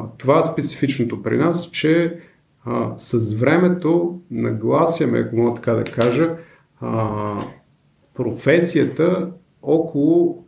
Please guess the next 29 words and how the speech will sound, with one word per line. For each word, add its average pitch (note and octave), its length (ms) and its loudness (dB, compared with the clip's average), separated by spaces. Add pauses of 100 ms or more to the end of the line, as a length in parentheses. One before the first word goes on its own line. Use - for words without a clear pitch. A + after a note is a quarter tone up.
качествата C3 800 -2 (420)
на, B2+ 500 -6
качествата A#2 420 -4
на A2 120 0
човек. G2+ 420 -10 (360)
Качествата C#3 500 0
и A#2+ 80 4
неговите A#2 440 2
желания. G#2+ 340 -2
Важно, B2+ 340 2
много C3+ 220 2
е A#2 40 2
важно C3+ 380 0 (260)
човек C3 280 0
да C3+ 80 2
се B2+ 180 -4
чувства C#3+ 600 -2 (260)
комфортно D3 640 2
и C#3+ 60 4
удовлетворен A2+ 640 0
от - 80 -2
това, G#2 200 -4
което - 320 -8
прави. G2 220 -6 (440)
Не G#2+ 80 -2
се D#3 220 2
ли F3 120 0
чувства, F3+ 680 0 (500)
а... C#3+ 80 -8